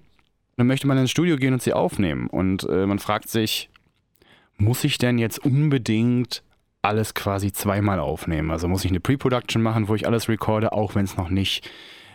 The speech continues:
äh, die Qualität erreicht, die dann vielleicht das Studio, äh, einem liefern kann? Muss ich mir diese Arbeit machen? Und die Antwort lautet leider in den meisten Fällen ja. Weil was haben die meisten Musiker nicht? Richtig,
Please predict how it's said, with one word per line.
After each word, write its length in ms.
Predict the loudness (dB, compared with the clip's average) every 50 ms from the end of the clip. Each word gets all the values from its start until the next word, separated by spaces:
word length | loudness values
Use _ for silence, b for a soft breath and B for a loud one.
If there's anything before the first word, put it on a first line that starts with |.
| B _ 0
äh, 260 | 2 2 2 2 2
die 200 | 2 2 2 0
Qualität 560 | -2 -2 -2 0 0 0 0 0 0 2 2
erreicht, 420 | 2 0 0 0 0 0 0 0
die 60 | 0 0
dann 140 | 0 0
vielleicht 240 | 0 -2 -2 -2 -2
das 180 | -2 -2 -2 -2
Studio, 580 | 0 0 0 2 2 2 2 2 0 -2 -4 -8 _ _ _ _ -2
äh, 140 | 0 0 2
einem 240 | 2 2 2 2 2
liefern 300 | 2 0 0 0 -2 0
kann? 300 | 0 0 0 0 0 -2 B B B B B B B B B B B
Muss 200 | 0 2 2 2
ich 100 | 2 2
mir 100 | 2 2
diese 220 | 2 2 2 2 2
Arbeit 240 | 2 0 0 0
machen? 320 | 0 0 0 0 0 0 0
Und 120 | 0 0
die 120 | 0 0 0
Antwort 300 | -2 -2 -2 -2 0 0
lautet 360 | 0 0 0 0 0 0 0
leider 440 | 0 0 0 0 0 0 0 -2 b b b b b b b _ _ -2
in 100 | 0 2
den 100 | 2 2
meisten 320 | 2 0 0 -2 -2 -4
Fällen 260 | -2 0 2 2 2
ja. 300 | 2 2 2 0 -2 -4 b b b b b b b b b b b b b b b b b b b b _ _ _ _
Weil 540 | -4 -2 0 2 2 2 2 2 2 2 0 -2
was 400 | -2 -2 -2 -2 -2 -4 -4 -2
haben 280 | 0 0 2 2 0 0
die 100 | 2 2
meisten 400 | 2 0 0 0 -2 -2 -2 0
Musiker 360 | 0 0 0 0 0 0 0
nicht? 400 | 2 0 0 -2 -4 -8 -12 -16 -18 _ _ -4 -4
Richtig, 440 | -2 -2 -2 -6 -6 -8 -10 -16